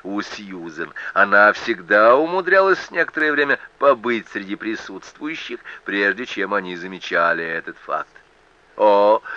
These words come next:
добрый вечер, мисс Симмонс! Вы вошли очень тихо». «Привычка», — сказала горничная. «Я даже вздрогнул. Извините». «Для чего?» — спросила она,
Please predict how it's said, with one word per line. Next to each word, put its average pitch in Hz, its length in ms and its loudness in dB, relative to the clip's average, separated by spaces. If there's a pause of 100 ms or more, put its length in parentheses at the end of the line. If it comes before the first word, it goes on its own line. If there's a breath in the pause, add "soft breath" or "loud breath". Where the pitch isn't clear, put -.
(140)
добрый 98 480 2
вечер, 95 560 -4
мисс 117 580 -10 (120)
Симмонс! 87 760 -10 (160 loud breath)
Вы 101 180 0
вошли 117 400 2
очень 123 560 2
тихо». 143 460 -8 (260 loud breath)
«Привычка», — 82 760 -12 (180)
сказала 90 420 -14
горничная. 82 600 -12 (240 loud breath)
«Я 120 240 6
даже 90 320 0
вздрогнул. 82 680 -8 (240 loud breath)
Извините». 98 760 -14 (1040)
«Для 175 200 2
чего?» — 160 600 2
спросила 170 680 -4
она, 165 260 2